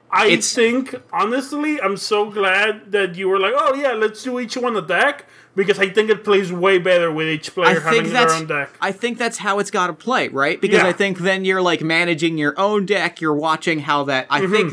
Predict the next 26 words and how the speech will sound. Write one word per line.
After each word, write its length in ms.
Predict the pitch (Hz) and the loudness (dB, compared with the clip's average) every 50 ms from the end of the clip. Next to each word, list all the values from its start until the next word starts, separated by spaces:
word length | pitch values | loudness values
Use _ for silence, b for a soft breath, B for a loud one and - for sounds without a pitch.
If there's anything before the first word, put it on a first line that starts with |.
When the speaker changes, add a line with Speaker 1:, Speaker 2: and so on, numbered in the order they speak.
| 156 | -4
Speaker 2:
that 200 | 180 175 170 156 | -2 -2 0 0
would 140 | 175 165 151 | 0 -4 0
be, 380 | 156 160 156 147 139 135 b b b b b b b b | 0 2 2 2 0 -2 b b b b b b b b
I 80 | 156 151 | -4 -2
think 240 | - 208 208 175 | 0 -2 -2 0
that 180 | 170 190 170 160 | 0 0 0 0
would 100 | 185 165 | 0 0
be 180 | 151 170 160 156 | 0 0 2 2
an 100 | 156 160 | 2 0
official 500 | 147 143 - 165 147 147 165 151 143 139 | -2 0 0 -2 -2 0 0 0 0 0
rule 360 | 143 143 143 139 131 123 123 | 0 0 2 2 2 2 0
I 120 | 117 110 117 | 0 2 2
would 140 | 120 117 | 0 -2
add 260 | 117 - 127 127 127 123 | -2 0 0 0 0 0
into 320 | 123 120 120 113 127 - | 0 -2 -2 -4 -6 -6
any 200 | 135 127 123 123 | -4 -4 -4 -6
subsequent 480 | - - 135 120 - - 104 131 135 185 | -4 -2 -4 -2 -2 -6 -2 0 2 2
Speaker 1:
Yeah. 80 | 156 | 2
Speaker 2:
revisions, 500 | 120 117 131 131 127 120 123 120 113 107 | 2 2 2 0 0 2 0 -4 -4 -2
is 140 | 113 113 110 | -4 -4 -2
that 160 | 127 120 - | -4 -2 0
each 200 | 143 135 127 - | 0 -2 -2 0
player 340 | - 147 135 127 120 120 117 | 2 2 4 6 6 4 4
has 200 | 120 120 113 110 | 2 0 0 -2
a 60 | 113 | -2
deck. 240 | 110 123 113 - - | -2 -2 -2 -2 -4